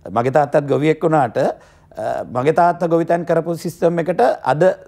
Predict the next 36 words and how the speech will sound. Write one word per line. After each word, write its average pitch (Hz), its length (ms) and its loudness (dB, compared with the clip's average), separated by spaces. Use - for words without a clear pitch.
තරුණ 160 260 0
පරම්පරාව 165 800 2
ගොවිතැන් 151 320 0
වලටින් 165 360 -2
පොඩක් 151 240 -2
ඈත් 143 240 0
වෙලා 156 220 2
තියෙන්නේ. 175 380 -6
ඒ 139 180 0
කන්න 147 340 -2
තියෙන, 165 240 -4
සරලව 135 400 -2
කිව්වොත් 151 280 -4
එහෙම, 185 100 -8
ඒ 185 80 -4
කට්ට - 380 -4
හින්දා. 87 260 -10
හැබැයි 196 240 2
අපි, 202 360 -2
අ, 117 420 -2
ජාතික 147 280 0
තරුණ 151 260 0
සේවා 170 200 -2
සභාව 165 240 2
විදිහට, 170 360 -4
අ, 107 200 -4
තරුණයින්ට 180 800 0
මේ 175 180 -2
නව 139 380 0
තාක්ෂණය 196 640 -2
කොහොමද 185 480 -2
කෘෂි 160 180 -6
කර්මාන්තයත් 175 600 0
එක්කලා 175 280 -2
ඒකාබද්ධ 170 520 2
කරගෙන 151 440 -2